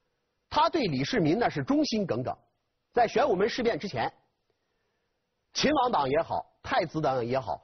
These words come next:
都互相挖对方的墙角。那么太子党这边就瞧上了尉迟敬德了。太子和齐王派人来见尉迟敬德，给尉迟敬德送了很多的金银财宝。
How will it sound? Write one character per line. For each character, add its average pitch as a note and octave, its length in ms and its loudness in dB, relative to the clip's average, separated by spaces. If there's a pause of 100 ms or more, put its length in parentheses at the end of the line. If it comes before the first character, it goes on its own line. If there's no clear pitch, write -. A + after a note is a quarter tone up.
(120)
都 A#3+ 160 2
互 A#3 180 -4
相 F#3+ 220 0
挖 F#3 160 2
对 D#3+ 160 -2
方 E3+ 120 0
的 C#3 100 0
墙 - 200 -6
角。 G2+ 160 -6 (1000)
那 C4 120 2
么 C4 80 2 (240)
太 D4+ 240 2
子 A3+ 120 -2
党 D#3 180 2
这 E3+ 140 2
边 C3+ 120 0 (400)
就 F3 180 4
瞧 - 360 0
上 D#3+ 180 0
了 A#2 80 -2
尉 D3 160 -4
迟 C#3 160 -6
敬 B2+ 180 -2
德 D#2 100 -10
了。 G#2+ 140 -2 (720)
太 C4 240 4
子 C3+ 180 -4
和 D#3+ 160 2
齐 G3+ 200 0
王 D#3 200 2 (880)
派 C#4 200 0
人 E3+ 340 2 (220)
来 F3 220 0
见 G#3+ 240 2 (100)
尉 D#3 120 0
迟 C#3+ 160 -4
敬 C3 220 -2
德， F2 200 -6 (400)
给 F#3+ 180 4
尉 A#3+ 240 2
迟 G#3 160 0
敬 G3 180 2
德 C3+ 160 2
送 G3+ 320 -2
了 A#2 180 0 (240)
很 E3+ 380 -2
多 D#4 180 2
的 F#3+ 120 2
金 F#3 180 -4
银 D3+ 160 2
财 A2 180 -4
宝。 - 180 -6